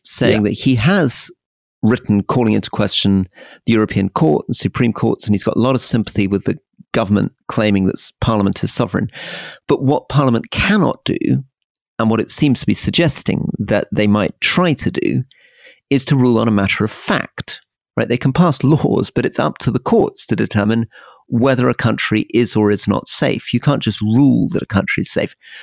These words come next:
Speaker 1: Fortunately, I, I don't think it's gonna happen because we have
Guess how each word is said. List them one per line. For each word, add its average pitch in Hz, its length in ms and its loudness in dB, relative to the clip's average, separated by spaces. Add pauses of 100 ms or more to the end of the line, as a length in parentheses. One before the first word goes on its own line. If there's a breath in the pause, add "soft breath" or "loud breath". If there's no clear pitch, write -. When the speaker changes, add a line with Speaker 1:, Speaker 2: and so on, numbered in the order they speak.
(140)
Speaker 1:
Fortunately, - 720 0 (380)
I, 117 180 -2
I 123 100 2
don't 127 200 0
think - 160 0
it's - 100 -6
gonna 98 140 0
happen 135 340 2
because 117 400 -2
we 107 140 2
have 101 200 -2